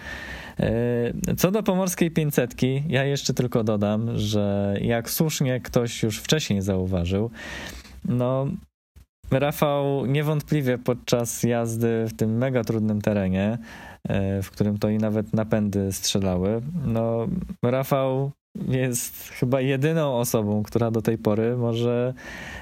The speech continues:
e, nie narzekać na napęd, na to, że napęd jest zabrudzony, e, jeśli mamy na myśli oczywiście łańcuch. No i nie powinien też narzekać na ból tyłka, bo, no,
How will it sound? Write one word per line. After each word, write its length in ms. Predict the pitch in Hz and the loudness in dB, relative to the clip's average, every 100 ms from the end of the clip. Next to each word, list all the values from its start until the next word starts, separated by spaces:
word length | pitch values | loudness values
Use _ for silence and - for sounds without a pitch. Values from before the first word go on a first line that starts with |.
| - | -2
e, 160 | 117 117 117 117 117 | 0 0 0 0 2
nie 220 | 135 180 | 2 2
narzekać 640 | 147 110 104 101 92 - | 2 2 0 0 -2 0
na 380 | 104 98 95 95 | 0 2 2 2
napęd, 580 | 98 87 98 98 104 - | 2 2 2 0 0 0
na 140 | 104 | 0
to, 140 | 104 101 | 0 0
że 100 | 104 | 2
napęd 420 | 104 98 98 - | 0 0 0 0
jest 140 | 98 | 0
zabrudzony, 760 | 101 104 104 98 92 87 101 120 - - - - | 0 2 0 2 2 2 0 -2 -8 -14 -6 -2
e, 120 | 98 | 0
jeśli 340 | 107 110 117 | 0 0 0
mamy 220 | 107 104 | 2 2
na 100 | 104 | 2
myśli 280 | 98 95 107 | 0 0 -2
oczywiście 480 | 98 101 101 - 101 | 0 0 -2 0 0
łańcuch. 460 | 90 85 - 127 135 | 2 0 0 0 0
No 160 | 156 | 2
i 100 | 190 | 2
nie 120 | 185 | 2
powinien 420 | 175 170 147 143 151 | 2 2 2 2 2
też 180 | 143 | 0
narzekać 480 | 160 143 123 131 127 | 0 2 2 0 0
na 140 | 120 120 | 0 2
ból 200 | 139 139 | 2 2
tyłka, 420 | 160 98 92 90 | 2 2 0 0
bo, 400 | 98 92 92 95 | 0 0 0 -2
no, 180 | 101 | -2